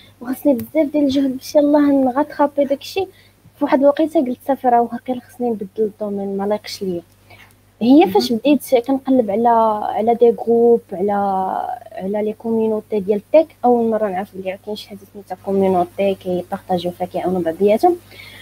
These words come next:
Speaker 1: وكنت دخلت اول كوميونيتي ندخل ليا فيسبوك ديفلوبر سيركل ديال كازا، واول
Speaker 2: أها.
Speaker 1: ايفنت حضرت ليه هو هذاك ديال الهاكتوبر فيست.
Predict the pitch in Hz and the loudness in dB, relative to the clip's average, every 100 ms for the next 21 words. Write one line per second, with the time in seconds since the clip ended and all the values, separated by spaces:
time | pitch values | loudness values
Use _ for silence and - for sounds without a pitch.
0 | - - 254 254 294 262 - 277 - 302 | -20 2 4 6 4 4 4 2 4 4
1 | 302 285 254 - 269 262 262 262 254 269 | 6 6 4 4 4 4 2 -2 -2 -2
2 | 269 302 285 262 247 262 247 - 226 226 | 0 2 2 2 0 0 -4 -6 -10 -8
3 | 214 220 220 226 208 214 214 214 202 202 | -4 -2 -4 -8 -10 -10 -6 -6 -4 -4
4 | 196 - 269 247 240 - - _ _ - | -4 0 2 2 0 -6 -18 _ _ -20
5 | - - - 226 254 262 269 269 262 254 | -20 -18 -2 4 6 6 6 4 2 -4
6 | 247 - 247 247 294 370 349 - _ _ | -6 -6 -8 -4 0 0 0 -8 _ _
7 | 254 277 302 269 277 233 254 240 233 247 | 0 4 4 2 -2 0 0 0 -4 -6
8 | - 262 240 233 233 220 233 - - | -2 -2 2 0 0 -2 -2 -8 -14